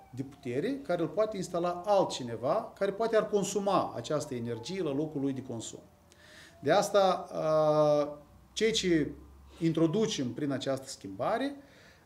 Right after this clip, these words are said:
uh, este că, în primul rând, cei care instalează asemenea, uh, panouri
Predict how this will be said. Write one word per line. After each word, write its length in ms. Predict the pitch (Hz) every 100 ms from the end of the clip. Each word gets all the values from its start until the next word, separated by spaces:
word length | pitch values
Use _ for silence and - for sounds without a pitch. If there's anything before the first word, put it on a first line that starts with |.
| -
uh, 420 | - 165 160 160
este 340 | 147 226 226 190
că, 380 | - 175 170 -
în 100 | 151
primul 320 | 156 220 170
rând, 140 | 131
cei 220 | 117 190 196
care 220 | 170 151
instalează 640 | 147 147 151 185 196 135
asemenea, 720 | 127 - 135 127 120 110 104 - -
uh, 260 | 120 120 127
panouri 460 | 131 151 156 120 110